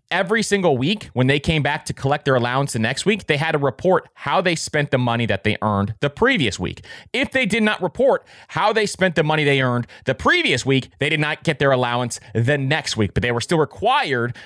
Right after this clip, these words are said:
to continue doing that work. This is just one of the valuable lessons that he had handed down to his kids.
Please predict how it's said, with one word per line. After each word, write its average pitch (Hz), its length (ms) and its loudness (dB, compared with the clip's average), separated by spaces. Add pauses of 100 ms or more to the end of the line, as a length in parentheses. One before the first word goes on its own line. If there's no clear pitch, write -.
to 185 140 0
continue 226 640 0
doing 147 300 2
that 120 240 -2
work. 104 300 -2 (540)
This 190 160 0
is 190 80 -4
just 196 160 -2
one 160 160 2
of 196 80 -2
the 185 60 2
valuable 139 360 0
lessons 127 300 -2
that 123 160 0
he 143 120 0
had 131 120 -2
handed 123 300 -2
down 98 180 -2
to 101 80 0
his 117 120 -2
kids. - 440 -4